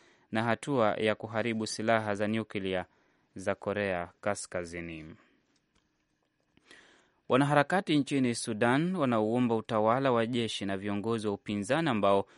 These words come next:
wanajadiliana kuhusu mgawanyo wa madaraka kufungua uwanja wa siasa kwa wanawake.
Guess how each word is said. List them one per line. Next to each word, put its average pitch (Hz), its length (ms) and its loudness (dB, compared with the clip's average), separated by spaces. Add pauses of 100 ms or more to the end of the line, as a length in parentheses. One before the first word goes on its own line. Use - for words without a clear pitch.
(300)
wanajadiliana 120 800 2
kuhusu 127 560 -2
mgawanyo 117 640 2
wa 101 60 0
madaraka 101 720 -4
kufungua 98 600 -4
uwanja 107 540 0 (180)
wa 113 120 -2
siasa 123 560 -2
kwa 104 160 -4
wanawake. 95 640 -2